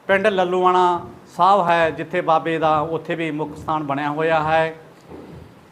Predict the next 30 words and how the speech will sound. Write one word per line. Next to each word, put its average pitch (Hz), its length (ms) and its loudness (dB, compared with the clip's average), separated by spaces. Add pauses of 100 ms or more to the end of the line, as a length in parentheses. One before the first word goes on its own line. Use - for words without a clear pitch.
(100)
ਇੱਥੇ 208 480 2
ਬਾਬੇ 185 340 2
ਦਾ 190 140 4
ਸੀਸ 175 300 -6
ਵਾਲਾ 185 180 4
ਸਥਾਨ 190 380 2
ਹੈ। 190 360 2 (420)
ਬਾਬਾ 175 420 4
ਇੱਥੋਂ 196 360 -2
ਬਿਨਾਂ 185 360 4
ਸੀਸ 208 240 -4
ਤੋਂ 202 160 0
ਲੜਦਾ 170 340 4
ਹੋਇਆ 156 300 2 (440)
ਪਿੰਡ 165 260 -2 (600)
ਲੱਲੂਆਣਾ 160 480 -2
ਜਾ 147 220 0
ਕੇ 147 360 -6 (280)
ਉੱਥੇ 147 520 -4 (280)
ਜੋਤੀ 160 340 -4
ਜੋਤ 156 260 -4
ਉਹਨਾਂ 160 200 -4
ਨੇ 151 120 -8
ਸਮਾ 143 320 -4
ਗਏ। 151 300 -4 (560)
ਇਸ 151 160 -12
ਕਰਕੇ 156 400 -4
ਬਾਬਾ 143 340 -2
ਜੀ 147 160 -8
ਦਾ 135 300 -4